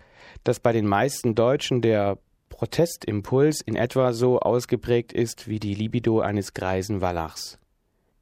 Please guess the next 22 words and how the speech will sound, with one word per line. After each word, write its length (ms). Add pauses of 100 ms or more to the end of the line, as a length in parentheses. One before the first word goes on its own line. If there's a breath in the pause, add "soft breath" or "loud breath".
(280)
Aber 200
in 100
anderen 420
E-U-Staaten 920
wie 240
Griechenland 760 (460 soft breath)
zeigt 300
sich 260
ansatzweise, 960 (580 soft breath)
wie 140
mit 300
der 100
Instabilität 1040
der 160
Währung 480 (140)
auch 180
die 240
Stabilität 840
der 160
staatlich-politischen 1040
Verhältnisse 640
einhergeht. 760